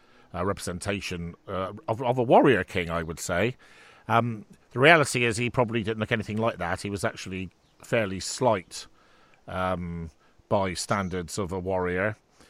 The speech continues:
um, and also, um, not, not a very healthy individual. Um, and I think people believe that he suffered from Crohn's, Crohn's disease. Is that, uh,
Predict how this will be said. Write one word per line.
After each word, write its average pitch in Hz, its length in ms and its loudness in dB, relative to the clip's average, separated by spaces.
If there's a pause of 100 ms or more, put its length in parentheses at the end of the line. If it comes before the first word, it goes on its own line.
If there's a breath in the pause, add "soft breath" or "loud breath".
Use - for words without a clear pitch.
(180)
um, 95 380 0
and 104 140 -2
also, 104 640 0
um, 98 460 -2 (500)
not, 151 220 2 (100)
not 143 180 0
a 120 40 2
very 123 220 6
healthy 135 380 4
individual. 87 600 -2 (520)
Um, 113 380 0 (100)
and 113 100 -4
I 113 40 0
think 139 180 -2
people 131 260 -2
believe 120 500 -2
that - 100 -6
he 117 120 -4
suffered 127 320 -2
from 127 140 -6
Crohn's, 123 520 2
Crohn's 127 420 2
disease. 82 500 -8
Is 98 120 -8
that, 120 180 -6
uh, 113 100 -2